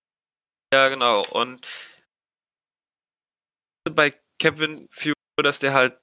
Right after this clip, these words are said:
relativ brutal und ekelhaft sein soll. Weil, wie gesagt, das ist der Typ, der Hostel gemacht hat. Ähm,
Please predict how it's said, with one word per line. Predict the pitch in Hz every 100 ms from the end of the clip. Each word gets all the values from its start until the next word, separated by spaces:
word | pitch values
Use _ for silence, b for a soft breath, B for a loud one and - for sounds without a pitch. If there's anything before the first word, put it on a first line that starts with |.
| -
relativ | 117 123 131 135 127 123 135 120 -
brutal | 117 120 - 120 117
und | 107
ekelhaft | 113 113 104 101 -
sein | 101 98
soll. | 98 95
Weil, | 113 120
wie | 127
gesagt, | 123 127
das | 110
ist | -
der | 113
Typ, | - 127
der | 127 117
Hostel | 123 131 - 143
gemacht | 135 131 131 131
hat. | 139 135 131 B B B B B _ _ _ _ _ _
Ähm, | 120 123 120 117 117